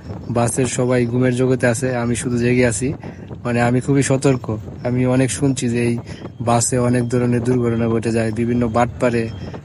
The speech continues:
এই যে মোবাইল টোবাইল এগুলো হাতিয়ে নিয়ে যায়, বিভিন্ন কিছু খাইয়ে। তো আমি খুবই সতর্ক আছি এবং আশেপাশের পরিবেশটা আমি উপভোগ করতেছি,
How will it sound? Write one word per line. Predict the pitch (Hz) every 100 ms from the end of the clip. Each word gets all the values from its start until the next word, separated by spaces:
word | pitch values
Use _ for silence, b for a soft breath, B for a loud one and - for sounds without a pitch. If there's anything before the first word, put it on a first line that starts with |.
| -
এই | 113
যে | 110 113
মোবাইল | 110 117 123 120
টোবাইল | 123 120
এগুলো | 117 117 117
হাতিয়ে | 110 110 123 120
নিয়ে | 123
যায়, | 113 113
বিভিন্ন | 110 113 117 120 117
কিছু | - 113 117
খাইয়ে। | - 120 123 120 110 - B B B
তো | -
আমি | 120 120
খুবই | 127 127
সতর্ক | 131 117 135 135
আছি | 123 -
এবং | 120 117
আশেপাশের | 117 117 127 120 127
পরিবেশটা | 120 120 120 120 127
আমি | 120
উপভোগ | 120 120 120 113
করতেছি, | 123 117 -